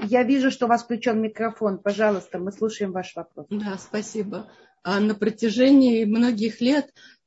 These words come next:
Speaker 2: а, ни в праздники, ни в субботу я не читаю научную литературу.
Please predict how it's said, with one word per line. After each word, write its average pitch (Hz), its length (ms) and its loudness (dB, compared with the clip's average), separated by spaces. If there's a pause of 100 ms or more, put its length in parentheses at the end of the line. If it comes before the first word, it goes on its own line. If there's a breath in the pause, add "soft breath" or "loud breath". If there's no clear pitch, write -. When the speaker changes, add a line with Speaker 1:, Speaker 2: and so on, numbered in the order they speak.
Speaker 2:
а, 185 160 -2
ни 220 140 0
в - 120 -10
праздники, 262 540 2
ни 226 160 2
в 208 80 -10
субботу 233 580 0
я 220 200 2
не 220 160 -4
читаю 226 500 2
научную 214 520 2
литературу. 196 840 0